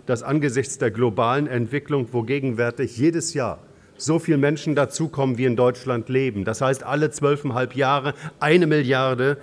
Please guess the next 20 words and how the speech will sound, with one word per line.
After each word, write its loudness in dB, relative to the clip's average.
dass -2
das -2
einen 0
gewaltigen 2
Druck 2
auf -2
agrar -2
nutzbare 0
Flächen, -4
agrarisch -4
nutzbare -2
Flächen -4
ausübt -2
und 0
der, 2
äh, 0
die -6
Begehrlichkeit 2
dabei, -2
äh, 2